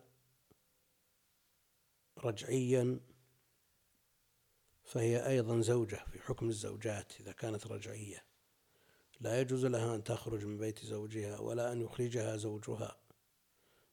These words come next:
ما لم تأتي بفاحشة. المقصود أنها، أن عدتها تبدأ من الطلاق، وإن كانت رجعية فهي في حكم الزوجات، تبقى في، في بيت زوجها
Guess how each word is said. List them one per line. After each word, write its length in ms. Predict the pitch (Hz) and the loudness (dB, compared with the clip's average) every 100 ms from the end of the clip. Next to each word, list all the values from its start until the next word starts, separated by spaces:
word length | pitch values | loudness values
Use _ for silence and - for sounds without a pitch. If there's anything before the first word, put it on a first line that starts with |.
| - | -4
ما 140 | 127 | 0
لم 140 | 117 110 | 2 0
تأتي 340 | 127 - - | -2 -6 -8
بفاحشة. 640 | 104 - 117 107 - - - - _ _ _ _ _ _ _ _ _ _ | -10 -6 -6 -6 -8 -12 -16 -20 _ _ _ _ _ _ _ _ _ _
المقصود 800 | 127 113 110 - 139 139 143 127 - - | -4 -2 -2 0 4 4 4 0 -8 -2
أنها، 680 | 113 117 120 135 135 - - _ _ _ _ _ _ _ _ _ _ _ _ 127 | 0 0 0 0 0 -4 -14 _ _ _ _ _ _ _ _ _ _ _ _ 0
أن 140 | 113 | 0
عدتها 600 | 110 113 110 127 123 113 | 0 -2 -2 0 0 0
تبدأ 420 | 107 127 117 120 | 0 -2 -2 -4
من 240 | 117 117 117 | -2 0 0
الطلاق، 600 | - 117 113 139 - - _ _ _ _ _ _ _ _ _ _ _ _ - | 0 2 2 2 -2 -14 _ _ _ _ _ _ _ _ _ _ _ _ -14
وإن 220 | 120 110 | -8 -6
كانت 440 | - 131 127 113 | 0 2 2 0
رجعية 540 | 113 104 110 123 113 104 | -2 -2 0 2 2 0
فهي 320 | - 110 113 | -2 -2 -2
في 100 | 107 | -2
حكم 300 | - 135 113 | -4 -2 0
الزوجات، 760 | 110 110 107 107 113 135 123 - - _ _ _ _ - | 0 0 -2 0 2 2 0 -6 -18 _ _ _ _ -2
تبقى 440 | 127 117 - 107 | -2 -2 -4 -2
في، 120 | 117 | 0
في 420 | 107 - - 123 | -2 -6 -6 -2
بيت 320 | 107 117 - 120 | 0 0 0 -2
زوجها 680 | 110 107 110 123 131 139 | -2 -2 -2 2 2 2